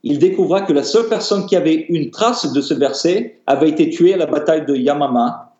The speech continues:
et que le verset était complètement perdu. » Donc, encore une fois, les, les textes, euh, euh, de l'islam nous disent que certains versets, certaines parties du Coran n'étaient qu'avec, euh, des, des personnes,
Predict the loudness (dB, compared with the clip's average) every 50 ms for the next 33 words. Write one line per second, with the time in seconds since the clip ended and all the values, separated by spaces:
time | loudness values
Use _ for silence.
0 | _ _ -4 -4 2 2 2 2 4 0 -2 -2 0 0 2 2 2 2 0 0
1 | 0 0 0 0 -4 0 0 0 0 2 -2 -2 0 0 -2 0 2 2 0 0
2 | -2 -8 -20 _ _ 0 2 2 2 2 2 2 0 0 -2 2 2 2 2 2
3 | 0 -6 -10 -16 -20 _ _ _ _ 0 2 2 2 2 2 0 2 2 0 0
4 | 0 -4 -8 -10 -14 -6 _ 0 0 2 2 0 0 -2 -4 -8 -12 -18 _ _
5 | _ _ _ -2 0 0 2 2 0 0 -2 -2 -2 2 2 4 4 4 2 2
6 | 0 2 2 2 0 -2 0 0 0 0 2 2 2 2 0 -2 -4 2 4 4
7 | 4 4 0 -2 -6 -10 _ _ _ -20 -16 -4 -2 -2 -2 -2 -2 -2 0 0
8 | 0 -2 -4 -4 -8 -6 -2 -2 -2 -2 -2 -2 0 0 0 0 -2 -6 -10 -14
9 | _ _ _ -4 -4 -2 0 0 -2 0 -2 -2 -2 -2 -2 -2 -2 0 0 0
10 | 0 0 0 -2 -4 -6 -10 -16 -20 _ _ _ _ _ -6 -2 0 0 0 2
11 | 2 0 2 2 0 2 2 0 0 0 0 -2 0 0 -2 -2 -2 0 0 0
12 | 0 0 0 0 0 0 2 0 0 0 2 -2 -2 -2 -2 0 0 0 0 -2
13 | -4